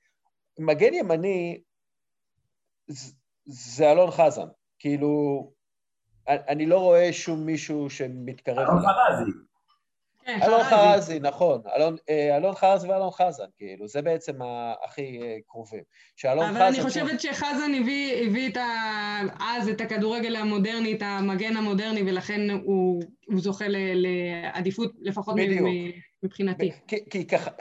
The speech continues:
Speaker 1: כי, שוב, <laughs> גם את חזן אני מכיר, את חרזי אני לא מכיר. את חזן אני מכיר, ואני חושב שהוא, אה, גם, אה, מוח כדורגל טוב יותר, אה, אלון חזן גם הצל-, הגיע לחו"ל, אה, אני, אני חושב שאלון חזן, אה,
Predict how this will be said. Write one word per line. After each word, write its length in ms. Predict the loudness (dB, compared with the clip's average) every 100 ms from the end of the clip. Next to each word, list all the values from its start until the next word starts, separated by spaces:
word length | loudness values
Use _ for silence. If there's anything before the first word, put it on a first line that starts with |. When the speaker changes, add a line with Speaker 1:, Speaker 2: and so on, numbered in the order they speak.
| -16
Speaker 1:
כי, 120 | -14 -8
שוב, 380 | -4 -4 -4 -12 -12 -12 _ _
<laughs> 580 | _ _ _ _ -12 0
גם 160 | 2 2
את 80 | 4
חזן 300 | 2 2 -4
אני 140 | -6
מכיר, 240 | -6 -4
את 80 | -6
חרזי 340 | -2 2 2 0
אני 160 | -4
לא 100 | -4
מכיר. 240 | -6 -10 -14
את 80 |
חזן 300 | 0 0 0
אני 100 | -6
מכיר, 260 | -10 -8 -8
ואני 160 | -8 -12
חושב 260 | -16 -16 -12
שהוא, 360 | -10 -10 -10 -10
אה, 140 | -10 -2
גם, 240 | -2 -2
אה, 100 | -8 -8 -10 -16 _ _
מוח 280 | -2 -2 0
כדורגל 480 | -6 -6 -8 -10 -12 -18 _ _ _ _
טוב 220 | -6 -6
יותר, 240 | -10 -10 -10 -10 -14 -16
אה, 60 | -20 _ _ _ _ _ 0
אלון 200 | 0 2
חזן 260 | 0 0
גם 140 | -6 -8
הצל-, 200 | -14 -14 -14
הגיע 280 | -6 -4
לחו"ל, 520 | -4 -6 -8 -8 -8 -14 _ _
אה, 180 | -12 -12 -16 _ _
אני, 300 | -10 -8 -6
אני 120 | -6 -8
חושב 240 | -8 -10
שאלון 380 | 0 2 2 -2
חזן, 520 | 0 0 0 -8 -8 -18 _ _ _ -14
אה, 640 | -10 -10 -10 -10 -8 -10